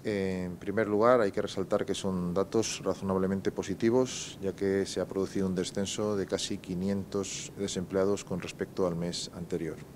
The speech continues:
Debemos tener en cuenta que este descenso se produce en un contexto económico muy complicado, lo que pone de manifiesto la fortaleza y, y el esfuerzo que está haciendo el tejido empresarial de Castilla y León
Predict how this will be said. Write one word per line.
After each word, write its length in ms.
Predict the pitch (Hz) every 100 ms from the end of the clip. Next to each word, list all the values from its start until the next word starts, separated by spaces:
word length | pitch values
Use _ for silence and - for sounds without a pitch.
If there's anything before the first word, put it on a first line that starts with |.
| - - -
Debemos 440 | 98 95 98 98 -
tener 240 | 101 98
en 100 | 98
cuenta 340 | 120 107 127 127
que 100 | 95
este 440 | - 98 95 92
descenso 500 | 90 85 117 113 117
se 140 | 101
produce 380 | 87 95 92 98
en 80 | 92
un 100 | 95
contexto 560 | 90 87 82 - - 90
económico 480 | 98 95 92 90
muy 160 | 87 101
complicado, 640 | 101 90 92 110 101 110 123 - - - - -
lo 80 | 113
que 80 | 110
pone 240 | 107 107
de 120 | 104
manifiesto 640 | 98 95 - 95 - 104 101
la 200 | 90 87
fortaleza 680 | 87 - 90 95 - 101
y, 160 | 95 -
y 40 | 82
el 80 |
esfuerzo 400 | 87 - 104 101
que 60 | 87
está 180 | - 92
haciendo 280 | 104 92 90
el 80 |
tejido 440 | 80 - 98 92 87
empresarial 600 | 85 92 87 90 95 90
de 80 | 90
Castilla 380 | 90 - 98 90
y 40 |
León 320 | 92 95 98